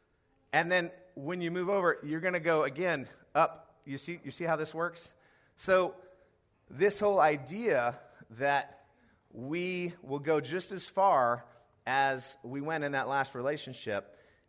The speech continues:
And so actually different people that you date are helping you progress through these stop signs, okay, as you move towards sexuality and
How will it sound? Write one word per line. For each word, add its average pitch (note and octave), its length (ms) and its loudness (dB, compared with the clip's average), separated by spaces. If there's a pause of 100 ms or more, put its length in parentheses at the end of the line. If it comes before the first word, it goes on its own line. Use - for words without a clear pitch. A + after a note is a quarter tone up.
And D3 140 -2
so E3 120 -2
actually F3 420 0
different F#3+ 460 -2
people F#3+ 280 -6
that D3 160 -2
you B2 100 -8
date D3 360 -2
are A#2+ 120 -2
helping C#3+ 520 -2
you B2 120 -8
progress A#2+ 800 -4
through C#3 200 -8
these A#2+ 180 -8
stop - 260 -4
signs, - 440 -16 (580)
okay, A#2 320 -2
as C3+ 300 0
you D3 100 -8
move C#3 300 -8
towards A#2 300 -6
sexuality G#2 680 -2
and F#2 200 -10